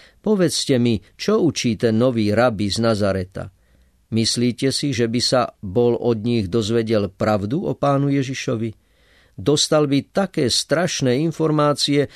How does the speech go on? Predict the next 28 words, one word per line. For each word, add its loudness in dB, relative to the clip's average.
že 0
by -2
si -2
povedal: 2
„Toho 2
človeka 0
Ježiša 0
nechcem -2
ani 0
vidieť.“ -6
Čítať -4
teda 0
knihy -2
o 0
nás, -2
ktoré 0
napísali -2
iní, -4
nie 0
je -
príliš -6
rozumné. -6
Ja -2
som -2
však -6
túto -4
chybu -6
urobil -4